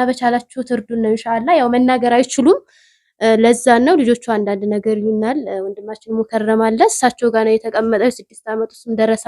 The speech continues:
ነበር። ቂራአቱን አቁሞ ኤልሙን ትቶ እየኖረ ያለው እያስታመመ እሳቸውን ነው። እና ከባድ ነው።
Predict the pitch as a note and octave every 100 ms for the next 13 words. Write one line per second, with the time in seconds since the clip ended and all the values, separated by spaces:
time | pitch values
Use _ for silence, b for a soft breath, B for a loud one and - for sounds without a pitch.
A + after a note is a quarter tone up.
0 | A3 G#3+ - D4+ - b b b G3+ G#3+
1 | A3+ A3 G#3+ G#3+ A3 A#3 E4 A3+ G#3+ A3+
2 | A3+ B3+ B3+ E4+ C#5 b b b b _
3 | B3 B3+ A#3+ A#3 A3+ A3+ A3+ A#3 A#3 A#3
4 | A#3 A#3+ - A#3 A3+ A#3+ B3 B3+ E4+ -
5 | b b b b - B3+ B3+ B3+ B3+ -
6 | G#3 G3 F#3